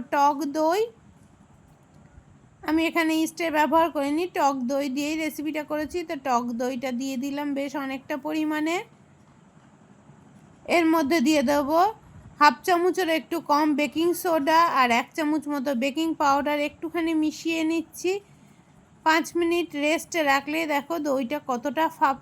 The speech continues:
হয়ে যাবে, সেটাই তোমাদের সাথে শেয়ার করছি। তো দেখো দইটা কিন্তু অনেকটা ফাঁপ হয়ে গেছে, দেখতেই পাচ্ছ।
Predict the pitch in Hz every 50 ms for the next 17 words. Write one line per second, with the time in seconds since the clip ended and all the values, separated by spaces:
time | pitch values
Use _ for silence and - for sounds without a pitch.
0 | - - 320 311 311 294 269 294 277 311 339 311 - 330 269 226 240 262 240 254
1 | 262 262 262 247 277 269 - 302 277 311 294 - 320 311 294 285 285 - 302 294
2 | 247 - - - 359 381 403 - - - - - - - - _ - - 302 277
3 | 285 - 311 302 247 269 277 254 269 277 285 294 302 311 302 269 254 254 254 -
4 | 330 330 320 - 320 302 302 302 - 311 277 269 277 262 269 247 247 240 311 302
5 | 269 262 247 - - - 269 277 254 285 269 269 269 -